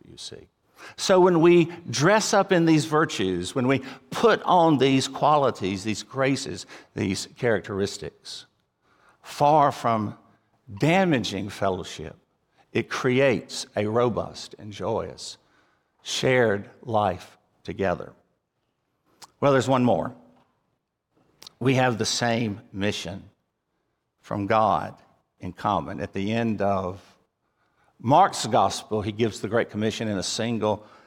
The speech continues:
sentence. It reads, "Go into all the world and preach the gospel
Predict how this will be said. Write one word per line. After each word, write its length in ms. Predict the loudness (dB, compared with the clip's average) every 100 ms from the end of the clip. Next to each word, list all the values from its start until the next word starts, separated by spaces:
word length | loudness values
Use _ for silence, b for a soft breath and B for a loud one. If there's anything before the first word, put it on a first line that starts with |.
| b -10
sentence. 760 | -6 0 0 2 -2 -2 -2
It 160 | -2 0
reads, 440 | 0 0 -2 -4
"Go 420 | 0 4 6 4
into 300 | 2 0 2
all 240 | 4 4 4
the 100 | 4
world 300 | 4 4 0
and 100 | 0
preach 280 | -4 -2
the 100 | -4
gospel 600 | -2 -2 -2 -8 -12 -14